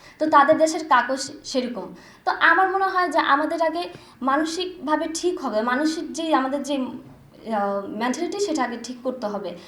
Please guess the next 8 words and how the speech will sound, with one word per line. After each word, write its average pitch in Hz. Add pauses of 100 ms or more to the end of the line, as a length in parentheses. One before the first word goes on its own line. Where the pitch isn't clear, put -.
(280)
আর 262
হচ্ছে 311
গিয়ে 330 (280)
নতুন 311
বাংলাদেশের 359
কথা 339
বলবো, 339
আমাদের 294